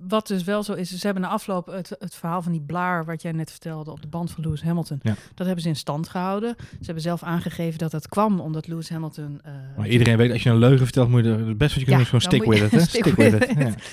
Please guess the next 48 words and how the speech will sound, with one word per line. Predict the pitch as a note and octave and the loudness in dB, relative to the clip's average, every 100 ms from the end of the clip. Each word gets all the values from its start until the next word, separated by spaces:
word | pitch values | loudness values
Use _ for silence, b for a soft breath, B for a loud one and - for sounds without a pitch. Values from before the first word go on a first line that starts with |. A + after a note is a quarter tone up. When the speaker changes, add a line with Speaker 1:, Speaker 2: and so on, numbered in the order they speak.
| B | B
Speaker 1:
Nou, | G3 | -4
dat | D3+ | -2
hebben | G#3 A#3+ | -2 -2
ze | G3+ | -2
keurig | B3 F#3+ | -4 -4
gedaan, | F3+ D3+ B3+ | -2 0 0
want, | B3 G#3+ | 0 0
eh, | G#3 | -2
dat | F#3+ F#3 | -4 -4
zou | F#3+ | -4
dan | E3 | -4
gebeurd | D3+ D#3+ F#3 G#3 | -6 -2 -2 -2
zijn | - D#3+ D3 | -4 -4 -4
toen | F3+ D#3+ | -4 -2
Lewis | E3 D#3 | -2 -2
Hamilton | E3+ D#3 C#3+ | -4 -6 -8
Vettel | C3 D#3 D3 F#3+ | -8 -8 -6 -4
moest, | G3 G#3 - | -4 -6 -6
eh, | G3 | -6
terugpakken. | - G3+ - G3 F#3+ A#3 - | -6 -10 -4 -4 -4 -6 -6
Speaker 2:
Ja. | G2+ B B B | -6 B B B
Speaker 1:
Eh, | - F3+ F3+ E3+ E3 | -8 -4 -4 -4 -6
Toto | - G#3+ F#3+ | -4 -2 -2
Wolff | E3+ A3+ | 0 0
heeft | F3 F3+ | 0 -4
ook | G3+ | -4
nog | F3+ | -6
zijn | - - | -6 -12
excuses | - - G#3 C4 - | -12 -4 -4 -4 -8
aangeboden, | A#3+ A#3+ G3+ G3+ G#3+ B3 B3+ | -8 -6 -6 -4 -4 -4 -6
want | G3 | -6
hij | F#3+ | -6
heeft | F3 F3 | -8 -6
namelijk | E3 D#3+ D3+ | -8 -8 -10
verklaard | - _ F#3 E3+ D#3 | -16 _ -10 -10 -10
dat, | E3 D3+ - b b b b b _ | -12 -12 -14 b b b b b _
ehm, | F3 D#3+ D3+ D3 | -8 -6 -6 -6
die | E3 | -8
inhaalactie | - G#3+ F#3+ D#3+ F3 - | -4 -2 0 -2 -4 -10
op | D#3 | -14
Vettel | - A3 G3+ D#3+ | -10 -10 -8 -10
was | E3 F#3+ | -10 -10
natuurlijk | F3 F3+ D3 | -6 -6 -4
nodig, | D#3+ G3+ E3 C#3+ | -2 -2 -2 -4
omdat | F#3 G3 E3 | -4 -4 -4
Lewis | D#3+ D3 | -6 -6
Hamilton | D3 C#3 D3+ D3 - _ | -6 -6 -10 -12 -16 _
eigenlijk | - F3 D3 | -12 -10 -12